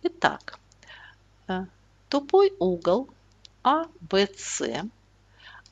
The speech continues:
во внутренней области тупого угла, вот из вершины,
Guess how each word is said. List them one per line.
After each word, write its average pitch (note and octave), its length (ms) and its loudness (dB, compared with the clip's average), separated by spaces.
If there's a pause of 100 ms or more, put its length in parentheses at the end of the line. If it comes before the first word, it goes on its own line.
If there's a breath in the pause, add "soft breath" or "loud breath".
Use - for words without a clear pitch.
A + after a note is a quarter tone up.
(100)
во G#3 140 10
внутренней B3+ 760 0
области F3+ 720 0
тупого A3 520 0
угла, D3+ 580 -2 (460)
вот - 320 -14 (920)
из - 500 -6 (460)
вершины, G3 960 4